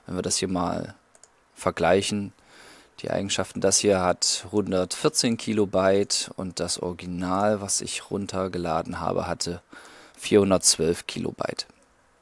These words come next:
Ja, also hat die Verkleinerung schon ein wenig, äh, ja, ein wenig geholfen.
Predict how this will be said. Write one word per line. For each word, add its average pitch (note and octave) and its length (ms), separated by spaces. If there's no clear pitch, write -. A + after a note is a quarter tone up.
Ja, - 280
also F#2 260
hat F#2+ 140
die F2+ 40
Verkleinerung F2+ 580
schon F#2 360
ein E2+ 260
wenig, E2+ 540
äh, E2 560
ja, - 120
ein F2 200
wenig F#2+ 180
geholfen. - 360